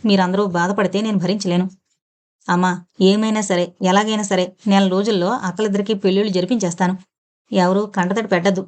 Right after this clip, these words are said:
నేనున్నాను, నేను బ్రతికే ఉన్నాను. నేను ప్రాణాలతో ఉన్నంత వరకు మీకే కష్టం రాదు, రానివ్వను" అన్నాడు. తల్లిని, అక్కల్ని పట్టుకుని ఆ రాత్రంతా బాగా ఆలోచించి ఒక నిర్ణయానికొచ్చాడు.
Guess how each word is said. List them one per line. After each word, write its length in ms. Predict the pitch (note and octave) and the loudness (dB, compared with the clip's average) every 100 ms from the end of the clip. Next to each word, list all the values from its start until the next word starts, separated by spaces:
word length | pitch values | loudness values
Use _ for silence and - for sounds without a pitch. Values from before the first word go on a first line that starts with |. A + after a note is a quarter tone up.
| - G#3 | -2 2
నేనున్నాను, 460 | F#3+ F#3+ G#3 G3 - | 4 2 0 -2 -2
నేను 180 | G3+ G3+ | -2 0
బ్రతికే 280 | F3+ F3+ B3+ | 0 0 0
ఉన్నాను. 300 | G3+ F#3 F#3+ - _ _ _ | 2 0 -4 -10 _ _ _
నేను 220 | G#3 G#3 G3+ | 0 0 0
ప్రాణాలతో 540 | - F#3 F#3 A3+ A3 | -2 2 2 0 0
ఉన్నంత 280 | G3+ G3 G#3+ | 0 0 0
వరకు 280 | G3+ F#3 G#3 | 0 0 -2
మీకే 340 | A3+ G3+ F3+ | -2 -2 -2
కష్టం 320 | F#3+ G3 G#3 | -2 -2 0
రాదు, 260 | E3+ F3+ F#3+ _ G3 | 0 0 -4 _ 2
రానివ్వను" 460 | F3+ G#3 A3 F3+ F3+ G#3+ | 4 4 2 -2 -4 -2
అన్నాడు. 340 | F#3 F3 F3+ F#3 _ _ _ _ - | 0 2 -2 -4 _ _ _ _ 0
తల్లిని, 440 | A3+ B3 B3+ B3+ - | 2 4 2 0 -6
అక్కల్ని 400 | F3 A#3 A#3 A#3 | -6 -4 -2 -2
పట్టుకుని 500 | F#3+ E3+ - F#3+ F#3+ _ _ _ _ _ - | -2 -2 2 2 0 _ _ _ _ _ 0
ఆ 140 | A#3 G#3 | 2 2
రాత్రంతా 580 | F#3 F#3+ A#3 A3+ A3+ | 0 -2 -4 -2 -2
బాగా 380 | G#3 F3 F3 G#3+ | 0 0 0 0
ఆలోచించి 580 | F#3+ F#3+ G3 G3+ F#3+ G3 | -2 -2 -2 -4 -2 -2
ఒక 220 | A3+ G#3 | -2 -2
నిర్ణయానికొచ్చాడు. 800 | F3+ D#3+ F3+ A#3+ C4 - F#3 | -2 0 0 0 0 0 0